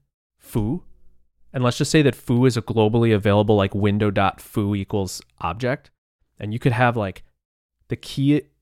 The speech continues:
of one item being X data and then the value returning an, an object. Then, like, the next key would be, like,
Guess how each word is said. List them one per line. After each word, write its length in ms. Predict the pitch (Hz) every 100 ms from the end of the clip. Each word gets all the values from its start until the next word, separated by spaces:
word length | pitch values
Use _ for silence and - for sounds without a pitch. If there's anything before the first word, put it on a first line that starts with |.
| -
of 140 | 131
one 280 | 117 117 123
item 360 | 131 127 143 143
being 340 | 120 110 107 -
X 240 | 113 107 -
data 460 | 107 104 135 170 - _ -
and 80 |
then 80 | 131
the 60 | 117
value 440 | 110 110 110 107
returning 580 | 101 101 - 120 107 98
an, 220 | 95 95 -
an 80 | 104
object. 460 | 92 90 92 76
Then, 120 | - 110
like, 140 | 101
the 80 | 107
next 300 | 110 117 -
key 220 | - 117
would 120 | 104 107
be, 100 | 104
like, 240 | 92 -